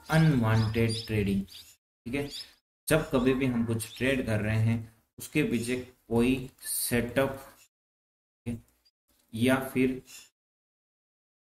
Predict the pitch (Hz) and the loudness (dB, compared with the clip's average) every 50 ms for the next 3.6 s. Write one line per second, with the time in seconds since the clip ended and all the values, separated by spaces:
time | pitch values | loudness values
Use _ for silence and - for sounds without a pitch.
0 | _ _ _ _ _ 110 110 117 131 131 127 131 127 98 98 98 95 95 95 - | _ _ _ _ _ 0 2 4 4 4 2 0 0 0 0 -2 -2 -2 -4 -6
1 | - - 95 92 87 - - _ _ _ - - - 131 147 131 113 - - - | -10 -12 -12 -12 -12 -14 -16 _ _ _ -18 -12 -8 -6 -4 -4 -6 -8 -12 -20
2 | - - - _ _ - 127 117 117 127 131 120 117 120 127 - - - - - | -20 -20 -20 _ _ -2 0 0 2 2 0 0 0 0 0 -2 -2 -6 -8 -6
3 | 123 - - - - 135 123 120 120 117 117 | -6 -6 -4 -4 -2 -2 -2 0 -2 -2 -4